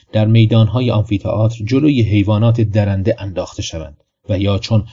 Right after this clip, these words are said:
خانه به دوشان در سراسر زمین پراکنده شدند.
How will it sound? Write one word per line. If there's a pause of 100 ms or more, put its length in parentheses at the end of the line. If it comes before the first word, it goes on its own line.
(100)
خانه
به
دوشان
در
سراسر
زمین (240)
پراکنده
شدند.